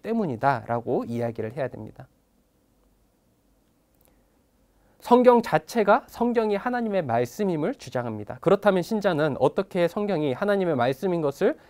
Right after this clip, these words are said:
믿는 믿음이 생긴 것일까요? 성경은 이것을 성령의 조명, 내적 증거라라고 표현을 하고 있습니다. 성령님이 내 안에서 나에게 성경이 하나님의 말씀인 것을 증언하시는 것입니다.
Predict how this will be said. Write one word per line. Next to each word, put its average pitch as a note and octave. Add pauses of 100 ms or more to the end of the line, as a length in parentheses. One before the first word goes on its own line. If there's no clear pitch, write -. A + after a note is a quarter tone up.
(120)
믿는 D3
믿음이 D#3+
생긴 G3
것일까요? A#2 (1300)
성경은 A3+
이것을 E3
성령의 F#3+
조명, C#3+ (240)
내적 C3 (120)
증거라라고 C3
표현을 D3
하고 D3
있습니다. A2+ (760)
성령님이 A3+
내 C#3
안에서 D3+ (220)
나에게 C#3
성경이 F3+
하나님의 G3+
말씀인 C#3+
것을 C3+
증언하시는 F#3+
것입니다. A2